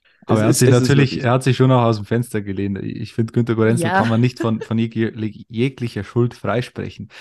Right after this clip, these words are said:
Speaker 2: Nein,
Speaker 1: Und
Speaker 2: nein,
Speaker 1: er hat
Speaker 2: nein, nein,
Speaker 1: natürlich
Speaker 2: nein.
Speaker 1: jetzt, ähm,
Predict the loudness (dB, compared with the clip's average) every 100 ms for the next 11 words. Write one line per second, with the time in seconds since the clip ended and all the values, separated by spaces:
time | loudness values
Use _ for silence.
0 | -4 0 0 2 0 2 2 2 2 4
1 | 2 0 -14 -20 _ _ _ _ _ -2
2 | -2 -4